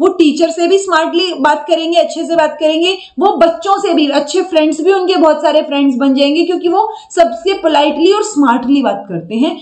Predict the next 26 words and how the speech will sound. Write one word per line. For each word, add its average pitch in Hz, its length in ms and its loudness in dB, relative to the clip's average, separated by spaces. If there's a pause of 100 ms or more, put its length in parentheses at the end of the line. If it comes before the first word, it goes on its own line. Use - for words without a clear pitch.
(160)
पता 349 240 2
भी 392 100 2
नहीं 381 120 0
चलता 320 260 0
अगले 311 280 2
वाले 277 220 0
को 294 140 -4
कि 311 100 -10
आपके 262 260 -2
साथ 214 240 -2
हो 262 100 4
क्या 226 180 0
रहा 190 160 -2
है, 170 100 -6 (240)
ठीक 302 140 2
है। 359 80 -2
तो 370 100 0
वो 415 100 2
street 392 360 2
smartness 269 500 -2
होगी, 240 180 2
प्रैक्टिकल 349 600 -2
intelligence 240 600 0
उनमें 226 380 -2
है, 180 360 -2 (200)
okay। 262 160 -8